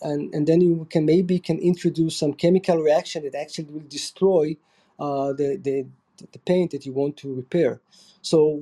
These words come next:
what they do, they really go there and do the, this, uh, chemical mapping, and you find exactly the chemical components and everything, and then you know exactly,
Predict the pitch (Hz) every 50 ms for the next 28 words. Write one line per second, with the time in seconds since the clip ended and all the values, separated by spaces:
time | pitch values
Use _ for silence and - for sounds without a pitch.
0 | 151 156 - 156 151 151 151 135 131 131 269 294 254 156 - _ _ _ _ _
1 | _ - 165 165 180 214 214 208 202 196 190 165 139 - 170 170 196 202 156 143
2 | 131 135 156 196 202 170 156 156 147 147 160 170 156 160 151 147 147 143 135 131
3 | - 160 147 143 147 139 - - - - - - 143 143 139 135 135 135 131 _
4 | - 170 165 170 165 - 151 135 127 123 117 - 135 151 208 226 - - 151 151
5 | 151 147 147 - _ _ _ _ _ - - - 165 170 180 175 - 156 135 -
6 | - 156 156 - 160 147 143 139 135 131 131 - 160 165 160 - - 147 143 -
7 | 151 - - 156 151 156 180 226 254 220 - 156 147 143 143 147 147 - - 196
8 | 254 269 _ _ _ - - - - _ - 156 156 151 165 180 190 190 190 214
9 | 226 226 214 143 180 202 214 - - 180 175 175